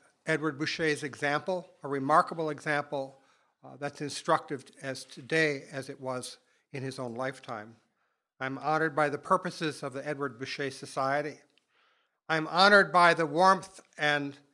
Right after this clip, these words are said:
dedication and commitment of the Society's founders and leaders. And I want specifically to mention Lisa Cariaga Low, who was the first director of Yale's Office for Diversity, uh, and, uh, Equal Opportunity,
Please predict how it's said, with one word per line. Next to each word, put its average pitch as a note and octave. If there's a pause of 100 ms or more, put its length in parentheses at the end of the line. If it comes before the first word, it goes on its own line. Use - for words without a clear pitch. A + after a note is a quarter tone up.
(460)
dedication F3+
and D3+
commitment F#3
of C#3+
the D3+
Society's D#3
founders D#3+
and C3+
leaders. F3 (640)
And D3+
I E3+
want G3
specifically G3
to D3
mention C#3+
Lisa D3
Cariaga C#3+
Low, D#3
who F#3
was D3+
the C3
first E3
director D3
of C3
Yale's C#3
Office C3+
for B2+ (300)
Diversity, C#3+ (460)
uh, B2+
and, C3 (120)
uh, B2
Equal D3+
Opportunity, F3